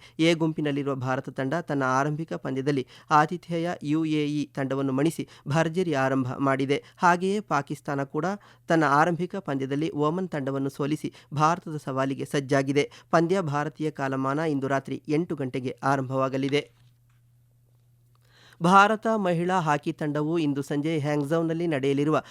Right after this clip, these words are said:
ಪಂದ್ಯದಲ್ಲಿ ಆತಿಥೇಯ ಚೀನಾವನ್ನು ಎದುರಿಸಲಿದೆ. ಈ ಪಂದ್ಯವು ಭಾರತೀಯ ಕಾಲಮಾನ ಸಂಜೆ ಐದು ಮೂವತ್ತಕ್ಕೆ ಪ್ರಾರಂಭವಾಗುತ್ತದೆ. ನಿನ್ನೆ ನಡೆದ ನಿರ್ಣಾಯಕ ಸೂಪರ್ ಫೋರ್ ಹಂತದ ಪಂದ್ಯದಲ್ಲಿ ಭಾರತವು ಹಾಲಿ ಚಾಂಪಿಯನ್ ಜಪಾನ್ ವಿರುದ್ಧ ಒಂದು ಒಂದು ಅಂತರದ ರೋಮಾಂಚಕ ಡ್ರಾ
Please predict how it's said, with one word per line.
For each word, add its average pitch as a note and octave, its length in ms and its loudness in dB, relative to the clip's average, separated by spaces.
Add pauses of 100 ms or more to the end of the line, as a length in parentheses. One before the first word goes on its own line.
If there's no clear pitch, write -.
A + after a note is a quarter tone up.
(160)
ಪಂದ್ಯದಲ್ಲಿ D3+ 480 0
ಆತಿಥೇಯ E3 760 -4
ಚೀನಾವನ್ನು C#3+ 540 0
ಎದುರಿಸಲಿದೆ. C#3 640 0 (180)
ಈ D#3 100 4
ಪಂದ್ಯವು D3+ 460 0
ಭಾರತೀಯ D3 520 -2
ಕಾಲಮಾನ C#3 500 0
ಸಂಜೆ C#3+ 480 -2
ಐದು D#3+ 220 0
ಮೂವತ್ತಕ್ಕೆ C#3 540 -4 (180)
ಪ್ರಾರಂಭವಾಗುತ್ತದೆ. C#3+ 960 2 (240)
ನಿನ್ನೆ F#3 280 6
ನಡೆದ F#3 260 -2
ನಿರ್ಣಾಯಕ D3+ 560 -2
ಸೂಪರ್ D#3+ 400 -4
ಫೋರ್ F#3+ 260 -4
ಹಂತದ C#3+ 400 -4
ಪಂದ್ಯದಲ್ಲಿ C#3+ 540 -2 (200)
ಭಾರತವು D#3+ 500 -2
ಹಾಲಿ D3 340 0
ಚಾಂಪಿಯನ್ D3+ 500 -4 (240)
ಜಪಾನ್ D#3 400 2
ವಿರುದ್ಧ C#3 320 -2 (300)
ಒಂದು F#3+ 320 4
ಒಂದು F#3 240 -4
ಅಂತರದ C#3 500 -4
ರೋಮಾಂಚಕ D#3+ 560 -2
ಡ್ರಾ C3 280 0